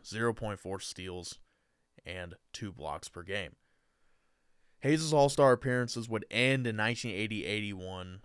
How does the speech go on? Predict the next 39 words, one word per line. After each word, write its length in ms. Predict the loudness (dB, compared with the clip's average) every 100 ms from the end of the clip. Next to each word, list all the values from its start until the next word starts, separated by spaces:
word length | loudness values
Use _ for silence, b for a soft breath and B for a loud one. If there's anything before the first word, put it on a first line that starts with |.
| -12
which 220 | -12 -10
would 100 | -10
be 160 | -10 -8
his 240 | -10 -10
last 580 | -8 0 2 2 0 -8
year 380 | -10 -8 -8 -10 _
in 80 | -14
the 80 | -12
capital 360 | -8 -8 -8 -8
city. 420 | 0 0 0 -6 _ _ _ _ _ _ _ _ _
He 120 | 0
would 80 | 0
be 80 | 0
traded 420 | 4 6 6 4
back 260 | 8 8 6
to 80 | -4
Houston 420 | 0 -2 0 -2
for 140 | -2 -2
two 320 | -2 4 4
second-round 640 | 4 2 2 2 4 2
picks. 500 | 2 -2 -2 -10 -10 -14 _ _ _ _ _ _ _ -20 _ _ _ _ -20 _ _ _ b b b
Again, 360 | -4 4 4 4
it 120 | 0
just 280 | 0 0 0
seems 280 | 0 2
like 120 | 0 0
a 60 |
low 320 | 2 6 6
price 560 | 4 2 4 6 6 2
for 200 | -4 -4
a 60 | -2
player 520 | -2 2 2 2 -2
who 240 | -4 -4 -4
just 360 | -2 2 2 2
missed 200 | -2 -4
his 80 |
first 280 | -4 -4 -4 -4
All-Star 440 | -2 -2 0 0
game 500 | 2 0 0 0 -4